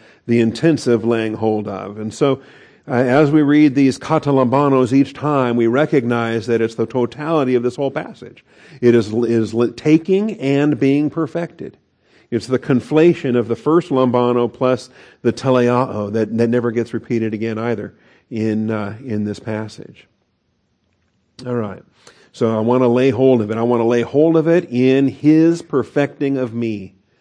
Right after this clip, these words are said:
I want to lay hold of this in his perfecting of me. He is making me perfect.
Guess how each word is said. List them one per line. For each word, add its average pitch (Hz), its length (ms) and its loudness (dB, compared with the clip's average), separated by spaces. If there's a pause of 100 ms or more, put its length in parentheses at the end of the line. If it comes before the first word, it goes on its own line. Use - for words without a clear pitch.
(420)
I 113 220 0
want 156 180 4
to 151 60 4
lay 151 200 6
hold 143 380 2
of 110 140 0
this 113 440 -2
in 113 240 -2
his 135 560 0
perfecting 113 800 -6
of 107 160 -8
me. 107 300 -14 (260)
He 139 200 4
is 107 180 2
making 131 560 0
me 131 160 0
perfect. - 560 -10